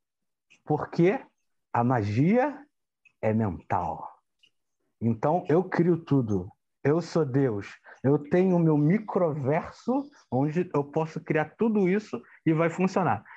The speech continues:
Então, por exemplo, se eu tenho que evocar uma entidade, é, com a lua no céu, matar de dia, na minha mente não. Na minha mente, a lua tá lá.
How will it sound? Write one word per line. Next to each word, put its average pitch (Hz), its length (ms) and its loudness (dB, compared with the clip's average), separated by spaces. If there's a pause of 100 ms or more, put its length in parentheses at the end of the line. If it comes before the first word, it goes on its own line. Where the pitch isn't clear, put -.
Então, 196 260 2
por 226 180 2
exemplo, 180 360 0
se 185 120 -2
eu 190 60 2
tenho 180 240 -2
que 180 100 -2
evocar 160 400 -2
uma 151 160 0
entidade, 131 720 -2 (360)
é, 123 520 0
com 202 200 0
a 190 60 0
lua 160 260 0
no 143 80 -2
céu, 151 440 -2
matar 131 360 -2
de 131 120 -4
dia, 135 440 -2 (540)
na 143 140 -2
minha 160 260 0
mente 160 340 -2
não. 226 380 -6 (460)
Na 101 200 -8
minha 117 340 -2
mente, 165 680 -4 (960)
a 123 120 -2
lua 120 260 0
tá 170 160 -2
lá. 104 380 -4